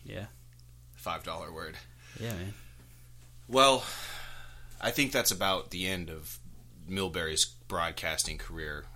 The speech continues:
Speaker 2: Um, definitely the end of it at N B C. I don't see him coming back, man. To, at all.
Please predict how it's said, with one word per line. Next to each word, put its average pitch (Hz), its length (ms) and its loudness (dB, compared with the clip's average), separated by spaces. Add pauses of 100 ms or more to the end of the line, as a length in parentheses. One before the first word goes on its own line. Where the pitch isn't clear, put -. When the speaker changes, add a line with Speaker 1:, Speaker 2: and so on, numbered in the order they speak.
Speaker 2:
Um, 82 320 -2
definitely 113 400 4
the 90 140 0
end 87 280 -4
of 82 160 -8
it 82 260 -6
at 80 180 -4
N 80 180 -8
B 76 120 -6
C. 76 460 0 (840)
I 107 140 10
don't 123 180 4
see 92 160 8
him 87 180 -2
coming 80 340 -4
back, 82 280 -2
man. 65 280 -12 (720)
To, 107 300 6
at 113 160 8
all. 92 360 2